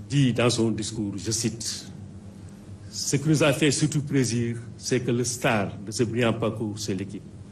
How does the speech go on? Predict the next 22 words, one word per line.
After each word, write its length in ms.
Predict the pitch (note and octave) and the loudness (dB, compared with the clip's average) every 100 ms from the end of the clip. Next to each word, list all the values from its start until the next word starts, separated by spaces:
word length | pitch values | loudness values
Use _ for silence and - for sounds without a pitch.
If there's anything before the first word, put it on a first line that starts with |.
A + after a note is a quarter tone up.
| - - - | -16 -10 -2
dans 140 | A#2 | 0
toutes 220 | - D#3 | 0 -2
ses 180 | - B2 | 2 2
lignes, 280 | F#2+ F#2+ F2 - - - - - - - - | 2 -2 -6 -10 -16 -18 -16 -16 -16 -16 -10
avec 300 | - B2+ D3+ D3+ | 0 2 4 4
un 100 | C#3+ | 4
gardien 400 | C3+ B2 B2+ G#2+ | 6 4 4 4
et 260 | A#2+ B2+ | 2 2
une 100 | B2 | 2
défense 400 | A2 A#2 A#2 G#2+ | 4 2 2 0
blindée, 420 | F#2+ A#2 G#2 F#2+ - - - - - - - - B2 | 2 4 4 2 -4 -12 -16 -16 -16 -16 -16 -8 0
un 80 | |
milieu 240 | C3+ D3 D3+ | 4 6 4
de 60 | |
terrain 380 | D3 C#3+ B2+ B2+ - | 6 6 6 2 2
intraitable 680 | D#3 D3 C#3 B2 G#2+ G2+ - - | 2 4 2 2 2 0 -6 -2
qui 100 | B2 | 0
a 60 | |
parfaitement 580 | A#2 D#3+ D3+ C3+ C3+ - | 2 2 4 4 4 2
assuré 380 | C#3 - B2+ A#2+ | 0 2 4 6
le 100 | A2+ | 4
box-to-box, 1040 | G2 C#3+ - - A#2+ G#2 G#2 - - - | 2 0 0 -2 -2 -2 -2 -4 -4 -6